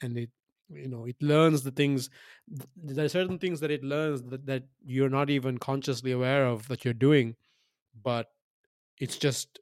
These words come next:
patterns that, that, that, that, that comes out as instincts, or like, "Oh, here's what I should do now," or like, you know. So some of the things that when, when you watch replays, uh,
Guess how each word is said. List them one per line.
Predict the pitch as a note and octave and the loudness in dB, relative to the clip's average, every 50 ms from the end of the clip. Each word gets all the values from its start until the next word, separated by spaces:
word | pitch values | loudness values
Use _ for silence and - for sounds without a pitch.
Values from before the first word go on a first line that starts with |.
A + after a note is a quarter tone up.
| - C#3+ - | -20 -12 -4
patterns | - C#3+ C#3 C#3 C#3 C3+ B2+ A#2+ | 0 0 0 2 0 0 0 -2
that, | B2 B2+ - _ | -4 -6 -6 _
that, | F#3 C3 B2 A#2 B2+ B2 | -10 -10 -8 -8 -6 -6
that, | B2+ B2+ C3 - C#3 B2 | -6 -6 -6 -8 -6 -4
that, | B2+ B2+ - - _ _ _ _ _ _ _ _ | -4 -4 -4 -6 _ _ _ _ _ _ _ _
that | - C3+ C3 | -4 -4 -2
comes | - D#3+ D#3+ D#3 D3 D3 | 0 0 0 0 0 0
out | C#3 C#3 C#3+ C3+ B2+ | 0 0 0 -2 -2
as | B2+ B2 A#2+ - | -4 -6 -6 -6
instincts, | C3 C3 C3 C3 C3 - A2+ G#2+ G2+ - - - | -6 -6 -8 -8 -8 -10 -10 -10 -12 -16 -12 -8
or | A#2 A2+ | -8 -6
like, | A2+ A#2 A2+ A2 - _ _ - - - _ _ _ _ - | -4 -6 -6 -8 -10 _ _ -20 -20 -20 _ _ _ _ -4
"Oh, | C3+ B2 A#2 | -2 -2 -2
here's | G2 C3+ C#3 C3+ B2+ A#2 | 0 0 0 0 0 0
what | B2+ B2+ | -2 -2
I | B2 | -2
should | A2+ A#2+ B2 A2+ | -4 -4 -4 -2
do | B2 B2 B2 | -2 -2 0
now," | A2 A#2+ A#2+ A#2 A2+ | 0 -2 -4 -4 -4
or | A2 A2 A2 A2 | -6 -6 -8 -8
like, | A2 A2 A2 - | -8 -8 -8 -6
you | A#2+ A2 | -6 -6
know. | A2 A2 B2 - _ _ _ _ _ _ _ _ _ _ _ _ _ - - - | -6 -6 -8 -12 _ _ _ _ _ _ _ _ _ _ _ _ _ -18 -10 -2
So | - D#3+ C#3+ B2+ | 0 0 2 2
some | - C#3 D3 | 0 2 2
of | E3+ F3 D3+ | 2 2 4
the | D#3 | 2
things | E3 E3 D3 | 0 2 2
that | D#3+ D3+ C3+ | 2 2 2
when, | C#3+ C#3 C3+ B2 | 0 0 0 0
when | C3+ C#3 C#3 | -2 -2 0
you | C#3 | -2
watch | C3+ C#3 C3+ - | -2 -2 -4 -2
replays, | C#3 C#3+ C3+ - - B2+ A#2+ A2+ G#2+ - - _ - - - - - - _ _ _ _ _ | -2 -4 -2 -4 -4 -6 -4 -6 -6 -10 -12 _ -20 -20 -20 -20 -20 -20 _ _ _ _ _
uh, | - C3 B2+ B2 B2 B2 | -6 -4 -4 -4 -4 -6